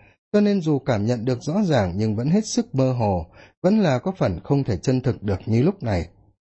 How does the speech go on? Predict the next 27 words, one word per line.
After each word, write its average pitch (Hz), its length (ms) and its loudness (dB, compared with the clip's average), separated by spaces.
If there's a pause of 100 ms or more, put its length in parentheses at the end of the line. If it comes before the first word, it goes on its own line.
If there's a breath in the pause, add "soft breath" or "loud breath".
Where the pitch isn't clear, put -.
(260)
Hắn 190 100 4
thực 202 160 2
sự 151 280 -2
cảm 101 280 0
thấy 113 200 2
một 180 220 -2
cỗ 143 200 -2
uy 127 180 2
áp 190 160 -2 (100)
thần 107 240 0
thánh, 127 300 2 (260 loud breath)
thấy 208 120 2
được 202 180 0
sự 156 220 0
uy 190 160 2
nghiêm 190 340 2
trí 175 180 0
cao 185 220 0
vô 175 220 0
thượng 143 240 0 (100)
toát 185 220 -6
ra, 117 280 0 (240 soft breath)
đè 127 280 2
ép 196 180 -4
lên 127 200 2
thân 117 220 -2
hắn, 123 240 2